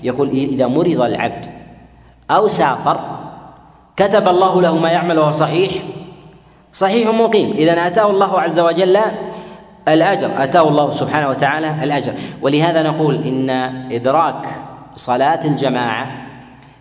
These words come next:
إذا كان الإنسان ليس بمقصر أنه يدركها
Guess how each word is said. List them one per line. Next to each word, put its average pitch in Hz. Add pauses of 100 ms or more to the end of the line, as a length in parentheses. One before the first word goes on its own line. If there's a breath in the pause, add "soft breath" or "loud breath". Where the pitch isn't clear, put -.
إذا 123
كان 156
الإنسان 123
ليس 165
بمقصر 135 (680 loud breath)
أنه 131
يدركها 151